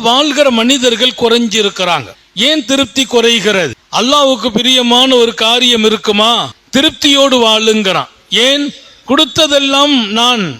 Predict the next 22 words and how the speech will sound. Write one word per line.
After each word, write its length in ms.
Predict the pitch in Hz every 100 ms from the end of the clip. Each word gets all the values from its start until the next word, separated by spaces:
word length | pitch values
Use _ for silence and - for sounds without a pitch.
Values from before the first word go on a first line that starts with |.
| - _ -
அனுபவிப்பதெல்லாம் 1120 | 254 311 330 302 - 285 277 269 269 269 277 220 170 202
என்னை 220 | 247 302 302 -
சார்ந்தது. 540 | 269 269 247 233 170 123 -
நீ 80 | 269 214
திருப்தி 320 | 285 370 - 320 254
படலன்னு 580 | 269 330 320 285 247 226
சொன்னால், 540 | 226 214 196 196 196 196 - 208
நான் 180 | 233 226 247
கொடுத்து 440 | 302 285 - 262 233 214 196 - - _ -
நீ 80 | 233 190
திருப்தி 380 | 277 359 - 320 254
படாத 360 | 262 277 302 277 233
வாழ்க்கை, 440 | 262 269 - 240 220 185 - - 220
அது 100 | 247 226
எனக்கு 260 | 285 - 247 220
திருப்தி 320 | 285 - 269 226
இல்லை" 180 | 208 208 208 175
என்கிறான். 440 | 156 151 127 107 -
நம்ம 180 | 262 262
திருப்தி 280 | 311 - 277 233
படுறது 340 | 262 277 247 240 247
ரொம்ப 220 | 262